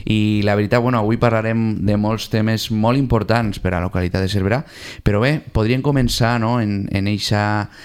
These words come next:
restauració de, del castell, com, com bé han vist, eh, queden, abans de l'entrevista parlàvem que queden dos dies per a, per a finalitzar lo que és el procés de licitació i, bueno, contem-nos un poquet, no?, com, com,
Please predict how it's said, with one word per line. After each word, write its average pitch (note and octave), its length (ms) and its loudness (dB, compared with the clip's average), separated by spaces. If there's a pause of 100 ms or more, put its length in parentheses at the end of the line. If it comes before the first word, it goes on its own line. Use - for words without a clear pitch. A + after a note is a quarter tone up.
(160)
restauració G#2 1120 0
de, F2 480 -2
del F2 160 -2
castell, F#2+ 320 -2
com, F#2+ 320 -2
com F#2 240 -2
bé F2+ 80 -2
han F2 80 -2
vist, G2+ 320 -2
eh, F#2+ 80 -4
queden, G2+ 400 0 (400)
abans F#2+ 240 0
de G2+ 80 0
l'entrevista F#2+ 320 -2
parlàvem F#2 320 0
que G2 160 -4
queden F#2 240 0
dos F#2+ 160 -2
dies G2 320 -2
per F#2+ 160 0
a, F2+ 80 -4 (240)
per G2 140 -4
a - 20 -8
finalitzar G2 400 -2
lo F#2+ 80 -2
que G2 80 -2
és F#2+ 80 -4
el F#2+ 80 -2
procés G2 320 -4
de F#2+ 80 -2
licitació G#2 680 -2 (420)
i, G#2+ 240 0
bueno, C3+ 240 0
contem-nos B2 400 0
un G2 80 -2
poquet, F#2+ 240 -2
no?, G2 160 -2
com, G#2+ 380 -2 (100)
com, A2+ 220 0